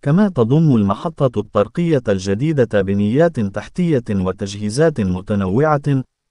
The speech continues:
تمكن المسافرين وزوارها من الحصول على أفضل الخدمات في احترام تام لشروط الأمن والسلامة،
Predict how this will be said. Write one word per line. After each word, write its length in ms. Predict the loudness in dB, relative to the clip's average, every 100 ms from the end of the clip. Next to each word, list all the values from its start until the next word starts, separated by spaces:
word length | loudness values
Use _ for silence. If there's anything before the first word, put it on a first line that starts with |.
| _
تمكن 440 | 2 2 2 0 2
المسافرين 800 | 2 0 -2 -4 -2 -2 0
وزوارها 840 | 2 0 0 2 2 4 2 0 0
من 180 | 0 0
الحصول 560 | -4 -8 -4 -2 0
على 260 | -2 0 0
أفضل 440 | 0 -2 0 0
الخدمات 680 | -2 -4 -2 0 0 0 -4
في 300 | -6 -6 -6
احترام 600 | -8 -4 0 2 2 0
تام 340 | 0 0 2 2
لشروط 580 | 0 -2 -2 -2 -2
الأمن 420 | -4 -2 0 2 0
والسلامة، 880 | -2 -4 -2 2 2 2 -2 -6